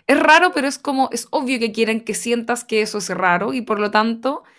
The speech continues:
la percepción, eh, es distinta, es como que juega un poco, como que te generara una,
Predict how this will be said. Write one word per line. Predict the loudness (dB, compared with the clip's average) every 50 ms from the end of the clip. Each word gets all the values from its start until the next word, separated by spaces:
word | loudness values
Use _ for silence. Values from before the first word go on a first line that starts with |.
| -20 -20 _ _ -2
la | 0 0 2
percepción, | 2 -2 -4 -6 -8 -8 -6 -4 0 0 2 2 2 0 -2 -4 -6 -8 _ _ _ _ _ _ _ -2
eh, | 0 2 2 2 2 0 -2 0 0
es | 0 0
distinta, | 0 -2 -2 -2 -2 0 -2
es | -2 -2
como | -2 -2
que | -2 -2
juega | 0 0 0 2 2
un | 2 0 0
poco, | 0 0 0 0
como | 0 -2 -2 -2
que | -2
te | -2 -2
generara | -2 -2 0 0 2 2 4 4 4 4 4
una, | 2 2 2 2 2 0 0 -4 -6